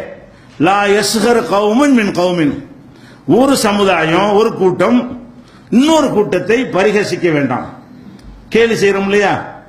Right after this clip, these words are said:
ஒரு குரூப் இந்த குரூப்போட அந்த குரூப் சிறந்தது என்று பரிகசிக்க வேண்டாம்.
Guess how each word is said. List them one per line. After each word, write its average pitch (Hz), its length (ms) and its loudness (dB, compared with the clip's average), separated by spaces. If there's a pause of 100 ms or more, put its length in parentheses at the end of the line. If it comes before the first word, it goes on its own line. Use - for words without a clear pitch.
(300)
ஒரு 190 160 2
குரூப் 233 320 -2
இந்த 208 160 0
குரூப்போட 208 360 0
அந்த 208 160 0
குரூப் 208 220 2
சிறந்தது 185 520 0 (440)
என்று 240 320 2
பரிகசிக்க 233 560 0
வேண்டாம். 170 380 -2